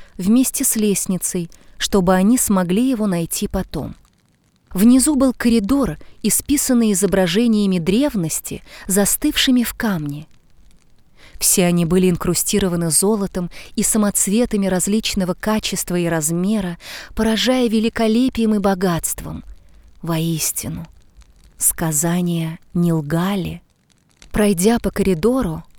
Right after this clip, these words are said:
маг и его телохранители подошли к двери, над которой надписи не было, но была изображена фреска в виде дурака,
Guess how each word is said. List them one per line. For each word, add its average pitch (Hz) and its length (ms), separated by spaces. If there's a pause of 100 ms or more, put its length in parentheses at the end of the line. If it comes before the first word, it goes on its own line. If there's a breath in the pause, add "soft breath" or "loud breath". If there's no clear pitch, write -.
(400)
маг 226 520
и 202 60
его 202 220
телохранители 196 840
подошли 180 500
к 156 80
двери, 170 560 (220)
над 214 220
которой 226 640 (220 soft breath)
надписи 247 640
не 277 320
было, 156 320 (320 loud breath)
но 202 200
была 202 400
изображена 190 640
фреска 214 640 (180 loud breath)
в - 60
виде 233 340
дурака, 254 580